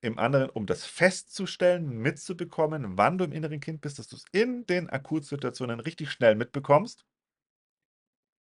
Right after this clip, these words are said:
Und dann eben den Notfallprozess, eine Begleitung im Transformationsprogramm, um dann genau diese Situationen für dich, für deine Transformation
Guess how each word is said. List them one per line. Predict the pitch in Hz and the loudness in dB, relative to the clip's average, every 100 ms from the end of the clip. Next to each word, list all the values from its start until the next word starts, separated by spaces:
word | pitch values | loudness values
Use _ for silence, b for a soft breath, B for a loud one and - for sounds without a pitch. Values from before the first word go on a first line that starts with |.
| _ _ _ _ _ _ _ _ _ _ _ _ _ _ _ _ _ _ _ _ _ _ _ - | _ _ _ _ _ _ _ _ _ _ _ _ _ _ _ _ _ _ _ _ _ _ _ -4
Und | 104 98 | -4 8
dann | 117 175 | 10 10
eben | - 156 160 | 2 -2 2
den | 120 104 | 2 4
Notfallprozess, | 123 - 156 147 143 139 - 135 135 - | 2 4 6 6 6 -4 4 4 4 0
eine | 107 107 104 | 2 4 2
Begleitung | 104 - 101 104 151 - 156 147 147 139 139 - | -2 6 10 10 8 0 0 0 0 -4 -10 -6
im | 123 123 123 120 | -4 -2 -4 -8
Transformationsprogramm, | - 107 107 - 107 - 107 107 113 95 101 98 98 | 0 2 2 0 -2 0 -2 -2 -6 0 6 6 4
um | - 104 95 | -2 -2 2
dann | 95 95 | 0 0
genau | 101 113 90 78 107 | -4 -4 -4 -4 -4
diese | 135 143 143 139 | -2 -2 0 0
Situationen | 123 127 113 101 - - 131 147 147 135 | 0 0 2 2 0 0 6 6 6 2
für | 127 - _ - | 0 -8 _ 0
dich, | 147 160 - | 2 2 -6
für | - | -4
deine | - 107 123 | 8 8 8
Transformation | - 107 107 - 101 92 - 92 92 | 0 2 2 -2 -6 -6 -2 -2 -2